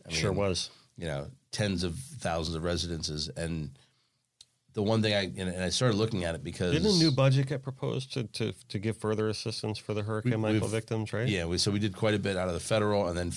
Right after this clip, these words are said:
Speaker 1: uh, fema, and then also out of the state emergency management, and then the governor has also done quite a bit. Last year's affordable housing dollars, for the most part, mostly went over there.
Speaker 2: Mm-hmm.
Speaker 1: Um, and one of the, b-, because they needed to, but one of the things that's,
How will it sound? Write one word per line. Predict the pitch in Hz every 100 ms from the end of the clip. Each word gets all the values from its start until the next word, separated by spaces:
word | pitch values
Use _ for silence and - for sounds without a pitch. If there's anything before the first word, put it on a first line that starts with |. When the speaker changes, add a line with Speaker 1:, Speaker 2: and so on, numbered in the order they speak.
| -
Speaker 1:
uh, | 85 82 76
fema, | - 113 104 92
and | 90
then | 90
also | 85 87 - 87
out | 80
of | 78
the | 73
state | - 85
emergency | 78 80 82 80
management, | 80 85 82 85 76
and |
then | 82
the | 78
governor | 95 92 87 85 82 - _ _ _
has | 92
also | 92 85 92
done | 82 80
quite | 80 92
a | 87
bit. | 87 76
Last | 90 98 - 104
year's | 90 85 82 - - _ _ -
affordable | - 104 87
housing | 87 92 87
dollars, | 80 78 76
for | -
the | 82
most | 78 82 -
part, | 87 80 69
mostly | 71 90 92 -
went | 85 80
over | 80 76
there. | 73 - - - -
Speaker 2:
Mm-hmm. | 104 101 90 - -
Speaker 1:
Um, | 78 76 76 73 - _ _ _ _ _ _ _ _
and | 110
one | 113
of | 123
the, | 113 117
b-, | -
because | 113 110 95
they |
needed | 104 113 90
to, | 85
but | 76 -
one | 110
of | 101
the | 92
things | 95 92 87
that's, | 82